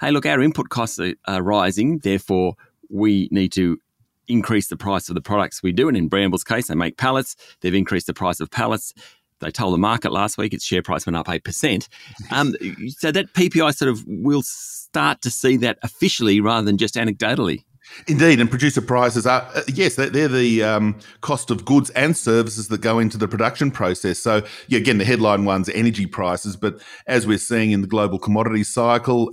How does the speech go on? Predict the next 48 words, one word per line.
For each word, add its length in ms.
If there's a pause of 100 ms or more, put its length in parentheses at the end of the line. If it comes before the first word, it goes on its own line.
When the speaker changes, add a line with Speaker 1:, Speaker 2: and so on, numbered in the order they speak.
Speaker 2:
wheat 300
prices 560
are, 260
are, 240
are 80
elevated, 560
nickel 380
and 120
these 160
other 160
prices. 360
So 80
if 100
you're 80
making 340
bread 280
or 160
stainless 480
steel 340
or 100
whatever, 320 (360)
and 140
<laughs> 20
they're 200
inputs 460
into 140
your 120
business 360
model, 240
then 240
you're 160
confronting 640
higher 320
inflation, 500
and 80
that's 220
where 120
the 120
P 180
P 160
I 240
is 180
such 220
an 60
important 340
indicator 420
as 140
well. 260